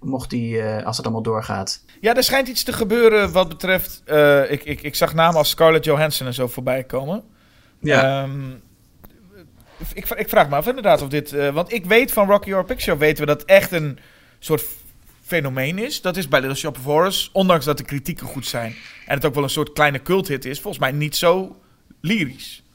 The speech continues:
Speaker 1: Nee, het zijn vooral de liedjes die, eh,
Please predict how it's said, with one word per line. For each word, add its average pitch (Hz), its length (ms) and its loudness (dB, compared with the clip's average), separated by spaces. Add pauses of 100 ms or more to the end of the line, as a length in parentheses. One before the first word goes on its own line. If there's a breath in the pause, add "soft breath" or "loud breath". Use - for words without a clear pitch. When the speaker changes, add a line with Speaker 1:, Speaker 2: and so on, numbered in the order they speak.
(960 loud breath)
Speaker 1:
Nee, 170 340 6
het 147 100 2
zijn 196 160 4
vooral 196 200 6
de 160 100 4
liedjes 196 520 4
die, 151 420 -4 (520)
eh, 131 800 0